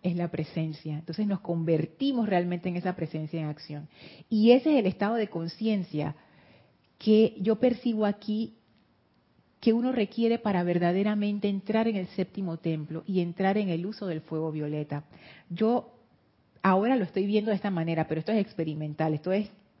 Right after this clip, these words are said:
todavía estoy aquí con ustedes y que hipótesis, no sé qué, pero me doy cuenta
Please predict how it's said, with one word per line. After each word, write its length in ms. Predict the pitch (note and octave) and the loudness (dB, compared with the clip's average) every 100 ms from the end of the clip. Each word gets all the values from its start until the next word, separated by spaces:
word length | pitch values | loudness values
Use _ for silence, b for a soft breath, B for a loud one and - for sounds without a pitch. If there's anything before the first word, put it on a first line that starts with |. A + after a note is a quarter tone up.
| _ _ - - | _ _ -20 -2
todavía 220 | F3 F3 | 0 2
estoy 160 | F#3 | 2
aquí 180 | G#3+ A3 | 0 0
con 140 | A3+ G#3 | -4 -6
ustedes 320 | - F3+ A3 | 0 2 2
y 40 | |
que 100 | G3 | 0
hipótesis, 520 | D3+ F#3+ F#3+ G#3 G#3 | -4 -2 -2 -2 -4
no 80 | E3 | -6
sé 140 | D3+ D3+ | -8 -8
qué, 220 | E3 D#3+ B B B B B B | -8 -8 B B B B B B
pero 140 | G3 | 0
me 140 | G3+ G3 | 2 2
doy 160 | G3+ | 2
cuenta 580 | A3 B3+ A#3+ A#3 A#3 A#3 | 0 0 0 2 0 0